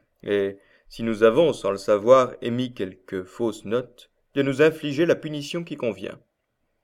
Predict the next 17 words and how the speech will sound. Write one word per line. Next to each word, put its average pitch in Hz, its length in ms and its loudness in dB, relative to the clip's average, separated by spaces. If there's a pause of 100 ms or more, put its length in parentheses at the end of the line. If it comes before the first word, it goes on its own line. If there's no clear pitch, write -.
(140)
Or, 175 220 4
la 101 100 2
juste 143 340 -10
punition, 110 680 -12 (600)
afin 101 360 -6
donc 123 500 -4
qu'à 87 120 -4
l'avenir 110 460 -4
nos 95 160 -6
discours 95 500 -12
sur 104 160 -6
la 107 140 2
génération 120 520 -4
des 123 140 -4
dieux 120 220 -6
soient 98 240 -10
exacts, 135 560 -4